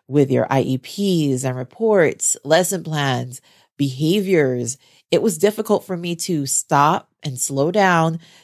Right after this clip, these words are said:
to remember the exciting holidays that were coming up. I need to celebrate this fun time with the students. I am often, often reminded by my paraprofessionals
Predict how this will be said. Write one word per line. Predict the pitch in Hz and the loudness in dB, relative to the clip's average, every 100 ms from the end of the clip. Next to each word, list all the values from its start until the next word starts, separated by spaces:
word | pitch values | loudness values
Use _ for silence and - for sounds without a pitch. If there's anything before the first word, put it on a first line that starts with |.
| _ | _
to | - 180 | -6 -4
remember | 160 143 151 156 175 | -2 0 0 0 0
the | 151 | -2
exciting | - - - 143 147 143 - | -6 -8 2 2 2 -4 -10
holidays | - 170 190 175 139 127 123 127 | -8 -2 0 2 2 0 -2 -2
that | 123 | -4
were | - | -4
coming | - 131 135 | -6 -6 -4
up. | 196 185 - _ - _ - _ | 0 0 -2 _ -20 _ -20 _
I | 165 | -2
need | 160 175 190 | -2 -2 -4
to | 214 | -4
celebrate | 202 180 170 160 - | 2 4 4 4 0
this | - - | -2 -8
fun | - 160 156 | -4 0 0
time | 151 143 139 135 135 - | -2 -2 0 0 -2 -8
with | 143 139 | -8 -6
the | 135 | -4
students. | - 135 117 113 - - _ _ _ _ | -6 -6 -6 -8 -12 -20 _ _ _ _
I | 151 | 2
am | 165 139 - | 2 0 -2
often, | 131 165 165 175 170 180 175 _ - | 2 2 2 2 4 2 -2 _ -4
often | 127 127 135 143 170 - | -2 0 0 0 -4 -6
reminded | 185 185 151 147 143 151 - | -4 2 2 4 2 0 -2
by | 143 147 | 0 2
my | 151 | 2
paraprofessionals | 160 156 165 175 170 151 147 139 131 135 | 2 2 0 -2 0 0 0 -4 -2 -2